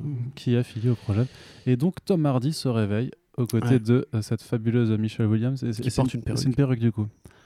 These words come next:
Speaker 2: Ah
Speaker 1: Alors,
Speaker 2: oui, oui,
Speaker 1: alors
Speaker 2: bien
Speaker 1: comment
Speaker 2: sûr,
Speaker 1: est-ce
Speaker 2: ouais.
Speaker 1: que tu fais pour ça, pour capter que c'est une perruque ?
Speaker 2: Bah, ça lui va pas, enfin, tu vois qu'il,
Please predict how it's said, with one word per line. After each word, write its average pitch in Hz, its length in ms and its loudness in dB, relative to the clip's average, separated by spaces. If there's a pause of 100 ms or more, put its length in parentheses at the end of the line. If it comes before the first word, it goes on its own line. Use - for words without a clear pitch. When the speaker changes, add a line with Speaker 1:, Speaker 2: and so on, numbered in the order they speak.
Speaker 2:
Ah 147 40 -2
Speaker 1:
Alors, 127 120 6
Speaker 2:
oui, 131 60 6
oui, 127 60 4
Speaker 1:
alors 120 100 2
Speaker 2:
bien 117 100 -2
Speaker 1:
comment 165 180 4
Speaker 2:
sûr, - 0 -
Speaker 1:
est-ce 196 80 0
Speaker 2:
ouais. 120 60 -2
Speaker 1:
que 120 100 0
tu - 80 -12
fais 160 140 0
pour 110 180 -2
ça, 120 400 -2
pour 104 200 -4 (340)
capter 127 240 -2
que - 80 -18
c'est 123 60 -6
une 107 60 -10
perruque ? 104 300 0 (800)
Speaker 2:
Bah, 123 180 2
ça - 160 -4
lui 117 120 0
va 117 120 2
pas, 110 160 -4
enfin, 110 520 -4
tu - 100 -4
vois 131 160 4
qu'il, - 220 -4